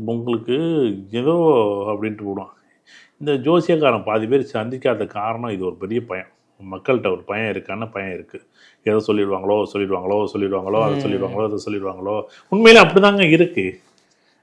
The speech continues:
Speaker 1: இப்ப, இப்ப கை உள்ள இருக்கா, என்ன இருக்குன்னு கேட்டா, இப்படி கையை திறந்து காமிக்கணும். இப்படி இல்லைன்னு வச்சுங்களேன், ஒண்ணும் இல்லைன்னா, இப்ப,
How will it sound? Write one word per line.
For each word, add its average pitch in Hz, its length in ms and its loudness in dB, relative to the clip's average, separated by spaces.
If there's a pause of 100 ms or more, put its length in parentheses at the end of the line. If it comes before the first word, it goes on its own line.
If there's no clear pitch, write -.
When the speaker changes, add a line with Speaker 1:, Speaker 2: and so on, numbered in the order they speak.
(140)
Speaker 1:
இப்ப, 131 460 6 (220)
இப்ப 110 140 -6
கை 127 180 6
உள்ள 147 180 8
இருக்கா, 127 300 6
என்ன 127 320 4
இருக்குன்னு 123 280 2
கேட்டா, 101 300 2
இப்படி 113 240 -2
கையை 131 200 8
திறந்து 123 300 2
காமிக்கணும். 101 320 -6 (1040)
இப்படி 120 240 2
இல்லைன்னு 165 320 4
வச்சுங்களேன், 117 500 -4
ஒண்ணும் 120 260 0
இல்லைன்னா, 98 440 -6 (100)
இப்ப, 127 420 0